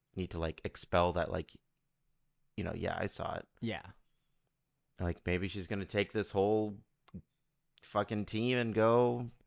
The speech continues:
Speaker 1: explore like Dora in the fucking caves again. I don't know.
Speaker 2: I,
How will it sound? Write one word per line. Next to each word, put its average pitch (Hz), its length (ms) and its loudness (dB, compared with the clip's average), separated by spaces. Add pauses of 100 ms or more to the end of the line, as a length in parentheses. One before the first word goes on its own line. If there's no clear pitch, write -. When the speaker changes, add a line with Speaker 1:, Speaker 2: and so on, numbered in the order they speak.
(800)
Speaker 1:
explore 131 720 0
like 120 200 0
Dora 110 600 0 (100)
in 107 220 -8
the 113 120 -8
fucking 123 380 -6
caves 139 360 -8
again. 104 160 -4 (140)
I 107 120 -2
don't 120 100 0
know. 107 220 -2 (840)
Speaker 2:
I, - 140 -2